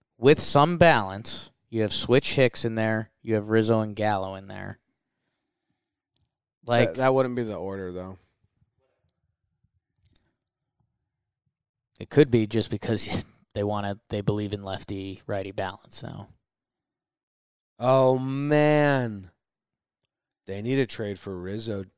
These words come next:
Speaker 2: just to keep Hicks out of the three hole.
Speaker 1: Sign Rizzo. They're signing Rizzo today.
Speaker 2: If they don't sign Rizzo or a lefty, that means that Gallo is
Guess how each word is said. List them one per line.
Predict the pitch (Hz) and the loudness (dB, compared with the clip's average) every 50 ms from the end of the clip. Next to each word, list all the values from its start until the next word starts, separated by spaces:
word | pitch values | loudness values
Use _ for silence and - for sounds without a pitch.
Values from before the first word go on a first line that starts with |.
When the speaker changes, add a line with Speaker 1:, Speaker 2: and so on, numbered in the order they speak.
| _ _ _ _ _ | _ _ _ _ _
Speaker 2:
just | - 107 95 - | -12 -12 -12 -12
to | - 98 | -16 -18
keep | - - 101 98 - | -16 -14 -16 -14 -12
Hicks | 95 104 104 - - | -12 -12 -12 -12 -12
out | 98 90 87 | -12 -10 -10
of | 87 87 | -12 -14
the | 85 82 | -16 -18
three | - - 101 101 104 | -18 -16 -14 -14 -12
hole. | 95 87 87 85 85 90 _ _ _ _ _ _ _ _ _ _ _ _ _ _ _ _ _ _ _ _ _ _ | -12 -12 -14 -16 -18 -20 _ _ _ _ _ _ _ _ _ _ _ _ _ _ _ _ _ _ _ _ _ _
Speaker 1:
Sign | - - - 98 98 101 | -16 -14 -14 -14 -16 -16
Rizzo. | 104 104 104 110 117 123 123 127 127 _ _ _ _ _ _ _ _ _ _ _ _ _ _ _ _ _ _ _ | -14 -14 -14 -14 -14 -16 -18 -18 -20 _ _ _ _ _ _ _ _ _ _ _ _ _ _ _ _ _ _ _
They're | _ 117 107 | _ -12 -12
signing | - - 110 104 104 104 | -10 -8 -10 -10 -10 -12
Rizzo | 107 110 104 107 98 95 | -14 -16 -14 -14 -14 -12
today. | - - - - - - - _ _ _ | -12 -14 -14 -14 -14 -16 -20 _ _ _
Speaker 2:
If | 120 110 - | -12 -4 0
they | 127 127 | 0 2
don't | 131 147 151 151 | 2 2 2 0
sign | - - 156 147 139 123 | 0 0 2 2 2 0
Rizzo | 117 107 110 113 120 117 110 120 107 98 95 95 95 92 101 _ | -2 -2 -2 -2 -2 -2 -2 -4 -4 -4 -6 -8 -10 -14 -16 _
or | - 123 127 135 135 123 | -2 2 4 6 6 6
a | |
lefty, | 117 113 110 110 107 101 - - 90 85 82 80 - _ _ _ _ _ _ _ | 4 0 0 -2 -2 -2 -4 -8 -12 -12 -12 -12 -16 _ _ _ _ _ _ _
that | 110 110 107 110 | -4 -4 -4 -4
means | 120 117 117 110 101 | -4 -6 -6 -8 -6
that | 101 107 101 87 85 80 | -6 -6 -8 -8 -10 _
Gallo | - 98 101 104 104 107 107 104 101 101 87 | -10 -8 -6 -6 -6 -6 -6 -6 -8 -10 -12
is | 82 90 90 90 90 90 92 90 85 - - - | -12 -12 -14 -14 -14 -14 -14 -16 -16 -18 -18 -20